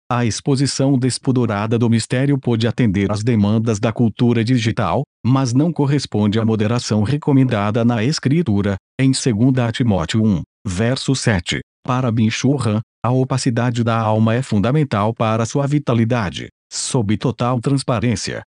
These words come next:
a alma é carbonizada e perde espontaneidade e vitalidade. A alma humana necessita naturalmente de esferas onde possa estar junto de si mesma, sem o olhar do outro.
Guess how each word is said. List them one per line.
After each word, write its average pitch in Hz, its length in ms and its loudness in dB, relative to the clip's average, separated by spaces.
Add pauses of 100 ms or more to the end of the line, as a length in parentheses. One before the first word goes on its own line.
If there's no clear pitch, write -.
(120)
a 139 80 2
alma 110 440 2
é 120 80 0
carbonizada 120 840 0
e 117 140 0
perde 131 400 -2
espontaneidade 113 1080 0
e 120 80 2
vitalidade. 107 800 -2 (240)
A 139 80 2
alma 110 400 2
humana 107 420 2
necessita 117 540 0
naturalmente 117 720 2
de 123 120 2
esferas 117 580 -2
onde 110 180 0
possa 95 420 -2
estar 107 380 -2
junto 107 420 0
de 120 120 0
si 143 100 -2
mesma, 98 420 2 (240)
sem 151 240 0
o 160 80 2
olhar 110 400 0
do 113 120 0
outro. 123 480 0